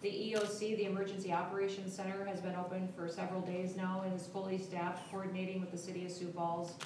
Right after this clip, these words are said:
coordinating with Minnehaha County. Uh, and that's really the role that we filled today. But being here and being on the ground with the mayor and with the senator was very helpful, because we had the chance to talk to city workers, uh, talk to those who helped a lot of people get through difficult situations, and really look at our infrastructure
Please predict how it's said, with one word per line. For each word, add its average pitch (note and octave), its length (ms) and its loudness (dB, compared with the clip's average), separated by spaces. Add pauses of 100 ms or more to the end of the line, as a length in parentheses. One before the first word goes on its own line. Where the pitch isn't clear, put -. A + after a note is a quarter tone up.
(320)
coordinating G3 460 2
with F3+ 120 0
Minnehaha F3 560 0
County. E3+ 380 -2 (440)
Uh, E3 180 2
and F3+ 160 2
that's G3+ 280 2
really G3+ 180 2
the F#3 120 2
role F#3+ 220 2
that F3+ 160 2
we F3 240 2
filled E3 220 -2
today. D#3+ 480 -4
But E3 180 -2
being A#3+ 300 6
here G#3+ 300 2
and G3 160 0
being F#3+ 260 0
on F#3 180 2
the F3+ 60 -4
ground F3 340 0
with E3+ 140 -2
the E3+ 80 0
mayor F3 300 0
and E3+ 100 -2
with E3 100 -4
the D#3+ 60 -4
senator E3+ 380 -2
was D#3+ 160 -2
very E3 260 0
helpful, - 500 -4
because F3 240 -6
we F#3 60 -2
had F#3 160 0
the - 40 -6
chance F#3 260 -2
to - 80 -10
talk F#3 260 -2
to F#3 80 -6
city F#3 240 -2
workers, F3+ 540 -2 (440)
uh, F3+ 100 -4
talk G3 340 2
to G3 60 0
those F3+ 380 0
who F3+ 280 0
helped F#3+ 260 0
a F#3+ 60 0
lot F#3 180 2
of F#3 60 0
people G3 220 2
get F3+ 220 -2
through F3 140 -2
difficult F3+ 420 -2
situations, F3 680 -2
and F3+ 120 -2
really A#3+ 220 4
look G3+ 240 6
at F#3+ 60 0
our F#3 160 2
infrastructure F3 800 -2